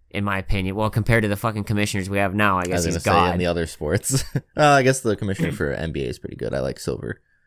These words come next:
Speaker 1: He's all right.
Speaker 2: Yeah.
Speaker 1: Um, didn't like him letting Seattle move to Oakland, but I can't blame him on
Speaker 2: That wa-,
Speaker 1: that.
Speaker 2: that
Speaker 1: That is
Speaker 2: wasn't
Speaker 1: choice.
Speaker 2: him.
Speaker 1: That wasn't on him?
Speaker 2: That was Stern.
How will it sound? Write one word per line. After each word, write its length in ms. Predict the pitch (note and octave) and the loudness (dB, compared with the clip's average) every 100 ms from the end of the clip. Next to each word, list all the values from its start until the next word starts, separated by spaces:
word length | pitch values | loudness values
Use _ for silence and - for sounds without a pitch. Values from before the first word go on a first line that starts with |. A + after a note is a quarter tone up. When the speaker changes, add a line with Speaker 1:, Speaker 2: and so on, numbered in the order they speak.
| _ _ _ _ _ _ _ - - | _ _ _ _ _ _ _ -14 -6
Speaker 1:
He's 160 | C3+ | -2
all 100 | D#2+ | -2
right. 260 | C2+ D2 - - | -4 -8 -10 -10
Speaker 2:
Yeah. 220 | - - - _ _ _ _ _ _ _ _ _ _ _ _ _ _ - | -10 -10 -14 _ _ _ _ _ _ _ _ _ _ _ _ _ _ -16
Speaker 1:
Um, 400 | E2 D#2 D2+ D#2+ _ - | -12 -12 -12 -14 _ -8
didn't 160 | G#2 | -6
like 180 | F2 D#2+ | -4 -6
him 260 | G2 E2 D#2 | -8 -8 -6
letting 420 | D#2 C#2+ C#2 C#2+ _ _ _ _ _ _ _ _ _ _ _ _ _ _ - | -6 -6 -8 -10 _ _ _ _ _ _ _ _ _ _ _ _ _ _ -6
Seattle 400 | - F#2+ F2 D#2 | -4 -2 -4 -4
move 260 | D#2 E2 D2+ | -4 -6 -4
to 60 | |
Oakland, 360 | D#2+ F2+ D2+ D#2 | -4 -6 -8 -10
but 80 | A#1+ | -8
I 40 | |
can't 260 | - E2+ D2 | -8 -8 -6
blame 180 | F2+ E2+ | -6 -4
him 120 | D2+ | -2
on 60 | |
Speaker 2:
That 60 | E2+ | 0
wa-, 60 | E2+ | 0
Speaker 1:
that. 80 | E2+ | 0
Speaker 2:
that 40 | |
Speaker 1:
That 60 | F#2 | 0
is 60 | F2+ F2 | 0 2
Speaker 2:
wasn't 60 | |
Speaker 1:
choice. 240 | G2+ E2 E2+ | 2 2 0
Speaker 2:
him. 60 | _ | _
Speaker 1:
That 120 | D#2 F#2 | -2 0
wasn't 240 | F#2+ F#2+ | 2 2
on 80 | F#2+ | 2
him? 260 | G2 A2+ - | 0 -2 -4
Speaker 2:
That 120 | - | -10
was 100 | - | -8
Stern. 340 | - C2+ E2 | -4 -2 -2